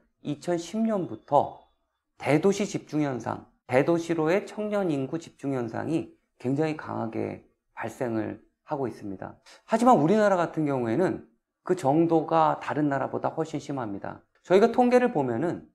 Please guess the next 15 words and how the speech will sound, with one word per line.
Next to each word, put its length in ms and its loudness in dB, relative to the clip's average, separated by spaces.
이천십오 580 2
년부터 1200 2
이런 240 4
청년 380 -2
인구의 1000 0
유출의 420 0
흐름이 280 0
멈추지 500 2
않고 240 2
있다라는 560 -2
것. 240 -2
어, 260 2
지방광역시의 1080 4
청년 400 0
인구를 800 2